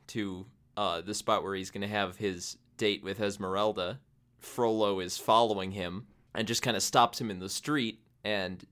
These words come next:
says to him, "Look, I know that you're going to go out with Esmeralda tonight. If you could just find a place where I could hide so I could watch the two of you, I will pay you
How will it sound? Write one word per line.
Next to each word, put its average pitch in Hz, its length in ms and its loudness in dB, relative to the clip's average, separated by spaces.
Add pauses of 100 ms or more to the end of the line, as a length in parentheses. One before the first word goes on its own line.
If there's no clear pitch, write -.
(120)
says 117 300 0
to 113 180 -2
him, 98 220 0
"Look, 98 260 -2
I 113 140 0
know 113 560 6 (300)
that 107 200 0
you're 104 400 2 (260)
going 101 280 -2
to 110 100 -6
go 98 160 4
out 90 120 2
with 101 120 -2
Esmeralda 107 640 4
tonight. 92 440 -4
If - 160 -8
you 123 100 0
could 123 180 -2
just 98 240 -6
find 104 720 2 (160)
a 98 100 -2
place 110 640 0 (400)
where 104 180 -2
I 95 100 2
could 90 200 -6
hide - 640 4 (120)
so - 160 2
I 101 60 4
could 98 180 -6
watch 87 480 2
the 117 100 0
two 131 260 2
of 127 100 2
you, 135 280 2 (800)
I 107 80 4
will 104 200 4
pay 120 180 2
you 95 500 0